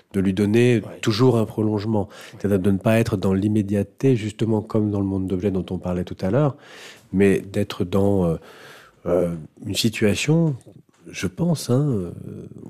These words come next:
Speaker 1: où il y a toujours un peu de manque
Speaker 2: Mhm.
Speaker 1: qui reste tout à fait présent pour pouvoir continuer sur ce chemin-là.
Speaker 2: Et, et qui nourrit le désir.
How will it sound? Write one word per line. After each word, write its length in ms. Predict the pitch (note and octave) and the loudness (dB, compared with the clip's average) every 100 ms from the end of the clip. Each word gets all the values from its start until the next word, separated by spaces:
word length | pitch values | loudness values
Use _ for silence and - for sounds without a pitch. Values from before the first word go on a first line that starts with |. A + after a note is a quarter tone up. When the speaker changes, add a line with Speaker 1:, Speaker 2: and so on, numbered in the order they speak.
| - | -8
Speaker 1:
où 120 | G#2 | -2
il 80 | A#2 | 2
y 40 | G#2+ | 2
a 60 | |
toujours 640 | F2+ - A#2+ A2+ E3+ E3 | 0 -2 -2 2 2 4
un 60 | A2+ | 2
peu 180 | - A#2 | 2 2
de 80 | B2 | 2
manque 440 | B2+ A2 - - _ _ B2 | 0 -2 -10 -20 _ _ -12
Speaker 2:
Mhm. 180 | A2+ A2+ _ _ _ | -12 -14 _ _ _
Speaker 1:
qui 420 | - - G2 F2+ F2+ | -12 -6 -4 -4 -6
reste 540 | - C#3 - - - - _ _ | 0 0 0 -10 -20 -20 _ _
tout 140 | - | -10
à 80 | - | -6
fait 160 | G#2 G#2+ | -4 -4
présent 420 | - A2 G#2+ G2 _ _ | -2 -2 -2 -4 _ _
pour 140 | G#2+ | -10
pouvoir 420 | F#2 A2 G#2 G#2+ G#2 - - _ _ _ | -2 0 4 2 0 -16 -20 _ _ _
continuer 640 | - G#2+ - A2+ C#3 D#3 A#2 | -4 -2 0 4 6 6 4
sur 240 | - G2+ | 0 -4
ce 180 | - G2+ | 0 -2
chemin-là. 560 | F2+ G2 G2 F#2+ D3+ - - - - | 0 0 4 4 2 -2 -18 -20 -10
Speaker 2:
Et, 220 | - G3+ C#3 | -4 -2 -4
et 20 | |
qui 160 | A2+ | -6
nourrit 280 | A2 A2+ C3+ | -8 -8 -6
le 120 | B2 | -6
désir. 320 | C3+ G3+ E3 | -2 -2 -2